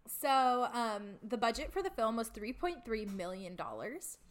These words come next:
And some box office tips, or, or what do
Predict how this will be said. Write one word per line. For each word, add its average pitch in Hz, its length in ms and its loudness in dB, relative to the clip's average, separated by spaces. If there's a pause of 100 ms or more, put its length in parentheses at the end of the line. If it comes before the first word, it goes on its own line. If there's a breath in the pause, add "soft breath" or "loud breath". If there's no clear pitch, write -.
(320 loud breath)
And 247 200 4
some 247 200 0
box 254 340 6
office 220 520 2
tips, 196 460 -2
or, 190 360 0
or 180 420 0 (100)
what 415 160 0
do 494 40 8